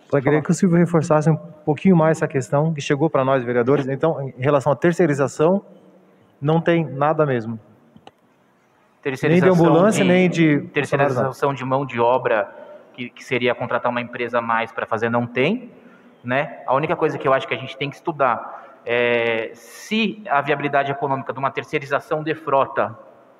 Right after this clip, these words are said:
Speaker 2: é viável, porque o custo de manutenção é muito alto. Isso eu acho que a gente tem que sentar e fazer um estudo,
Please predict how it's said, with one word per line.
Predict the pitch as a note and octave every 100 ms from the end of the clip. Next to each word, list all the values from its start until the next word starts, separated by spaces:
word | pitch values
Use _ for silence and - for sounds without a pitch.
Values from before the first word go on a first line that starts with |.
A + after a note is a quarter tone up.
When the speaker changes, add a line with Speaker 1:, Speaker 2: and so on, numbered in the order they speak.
| _ _ _ _ _ _ -
Speaker 2:
é | C3
viável, | A#2+ A#2+ D3+ G3 G3+ - - - - -
porque | C#3+ D#3
o |
custo | - E3+ -
de | C3+
manutenção | C#3+ C#3 C3 C3 C3 - C3+ A#2+ A#2 -
é | C3
muito | C#3+ E3 C#3
alto. | A#2+ D3+ - - - - - _ -
Isso | C#3
eu | C#3+
acho | C#3 -
que |
a | C3+
gente | -
tem | C#3+
que | C3
sentar | C3+ A#2+ C#3+
e | D#3
fazer | D3 C3
um |
estudo, | B2+ - C3 D#3+